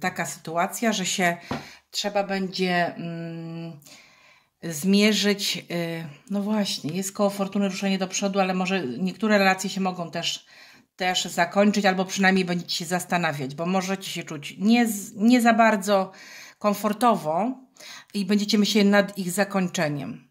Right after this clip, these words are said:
No właśnie, tak jak powiedziałam, karta świata ma bardzo różnorodne znaczenia. Ale coś ruszy do przodu. Trzeba będzie się poprzyglądać, popatrzeć, dać sobie więcej czasu. Nie podejmować jeszcze decyzji. To nie jest jeszcze miesiąc na decyzję, ale na pewno na zastanawianie się, tak.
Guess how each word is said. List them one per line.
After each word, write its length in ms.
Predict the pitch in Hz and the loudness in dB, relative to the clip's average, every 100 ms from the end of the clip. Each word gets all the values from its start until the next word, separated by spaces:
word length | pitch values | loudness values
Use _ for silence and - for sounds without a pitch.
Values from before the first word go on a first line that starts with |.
| _ | _
No 120 | 202 | -2
właśnie, 600 | 202 233 208 - 131 - _ | 4 4 4 0 -8 -16 _
tak 120 | 220 | -10
jak 100 | 220 | -8
powiedziałam, 320 | 220 208 175 | -4 -2 -4
karta 320 | 240 233 233 | -6 -6 -6
świata 340 | 220 208 196 185 | -4 -4 -2 -2
ma 140 | 175 | -2
bardzo 360 | 196 196 190 180 | 2 0 0 -10
różnorodne 680 | 165 165 165 160 156 160 151 | -12 -10 -8 -6 -8 -12 -12
znaczenia. 540 | 151 147 147 139 - - _ _ _ - - _ _ - | -12 -8 -8 -8 -10 -18 _ _ _ -20 -20 _ _ 0
Ale 140 | 208 214 | 4 4
coś 260 | 262 262 | 2 0
ruszy 300 | 226 240 233 | 0 0 0
do 100 | 208 | 0
przodu. 480 | 196 - 190 160 180 | -2 -2 -2 -2 -6
Trzeba 200 | - 254 | 0 2
będzie 180 | 233 202 | 2 0
się 100 | 208 | -6
poprzyglądać, 840 | 247 233 - 208 220 170 139 143 | -6 -4 -4 2 2 2 -2 -6
popatrzeć, 520 | - 220 202 165 175 160 | -6 0 0 0 -8 -4
dać 260 | 220 220 | -4 -4
sobie 220 | - 185 | -10 -10
więcej 340 | 175 165 175 165 | -12 -14 -14 -14
czasu. 480 | - 156 - 110 - _ _ - | -10 -10 -10 -16 -20 _ _ -4
Nie 240 | 208 247 | 4 4
podejmować 520 | 262 233 233 226 214 208 | 4 4 6 8 6 2
jeszcze 200 | - 190 | -2 -2
decyzji. 540 | 185 - 147 143 - - - - - - - - | -4 -6 -8 -8 -14 -20 -20 -18 -18 -20 -12 4
To 100 | 240 | 8
nie 180 | 285 | 8
jest 140 | 320 302 | 8 2
jeszcze 240 | 240 254 | 2 6
miesiąc 380 | 254 247 233 226 | 8 8 4 4
na 80 | 226 | 0
decyzję, 760 | 208 - 208 175 196 226 247 | 0 0 0 2 4 4 2
ale 180 | 220 214 | 2 6
na 140 | 226 | 6
pewno 320 | 220 226 202 208 | 6 2 4 2
na 100 | 185 | 2
zastanawianie 720 | 190 - 185 170 175 160 156 | -2 -2 -2 0 -2 -6 -8
się, 140 | 151 | -12
tak. 360 | 143 139 - | -12 -14 -14